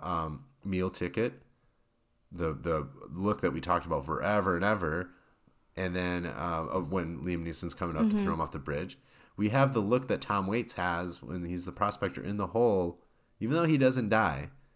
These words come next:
Speaker 2: Mm-hmm.
Speaker 1: Realize it's, it's a powerful moment, realizing, like, "Oh no, there's no way getting out of this. He's gonna shoot me, isn't he?"
Speaker 2: Mm-hmm.
Speaker 1: And then, of course, um, although we don't see her before she does it,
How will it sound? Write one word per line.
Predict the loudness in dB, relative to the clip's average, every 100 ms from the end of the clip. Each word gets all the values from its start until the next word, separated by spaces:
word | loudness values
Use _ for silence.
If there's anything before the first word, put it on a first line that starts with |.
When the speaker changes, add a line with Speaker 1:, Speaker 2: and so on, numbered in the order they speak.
| -4
Speaker 2:
Mm-hmm. | 0 0 -2 -6 _ _ -6
Speaker 1:
Realize | 2 4 6 6 4
it's, | 0 -4
it's | -4 -2
a |
powerful | 2 4 4 4
moment, | 2 2 2
realizing, | 2 2 4 2 0
like, | -4 -4 -6 -14 -4
"Oh | 2 2
no, | 2 -4 -6 -10 -20 _ _ _ _ _ -14
there's | -12 -4
no | -2
way | -2 -2
getting | -4 -6
out | -8
of |
this. | -10 -12
He's | -12
gonna | -12 -10
shoot | -10 -12
me, | -12
isn't | -12 -12 -6
he?" |
Speaker 2:
Mm-hmm. | -4 -2 -6 -8 -16 _ _ _ _ _ -4
Speaker 1:
And | 0
then, | 2 2
of | 0
course, | 4 4 4 -4 -2
um, | 0 2 0 -6 0
although | 4 6
we | 6
don't | 4 2 2
see | -2 2 2
her | 4 2
before | 0 -2 -2
she | -2 0
does | 2 2
it, | 2 -2